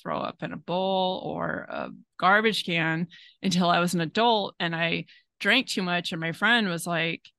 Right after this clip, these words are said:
"Well, here's a garbage can." I was like, 'cause I was gonna go lay on the floor. And they're like, and I was like, "What? I could be comfortable and sick?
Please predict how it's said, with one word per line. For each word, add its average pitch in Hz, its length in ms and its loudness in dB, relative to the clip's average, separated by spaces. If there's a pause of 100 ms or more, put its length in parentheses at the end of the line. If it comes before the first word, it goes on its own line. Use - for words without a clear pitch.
(240)
"Well, 185 340 0
here's 214 380 0
a 196 100 -2
garbage 196 480 0
can." 170 160 -2
I 160 40 -2
was 165 140 -4
like, 165 240 0 (480)
'cause 196 80 -2
I 190 60 2
was 190 120 0
gonna 196 140 -2
go 190 120 2
lay 185 140 2
on 175 120 2
the 156 60 -2
floor. 180 540 2 (340)
And 202 120 -2
they're 196 120 2
like, 180 300 0 (240)
and 202 100 2
I 202 40 6
was 202 100 2
like, - 200 2
"What? 208 500 -4 (260)
I 247 80 2
could 220 140 -2
be 196 80 -2
comfortable 269 600 -2
and 320 140 2
sick? 330 420 -2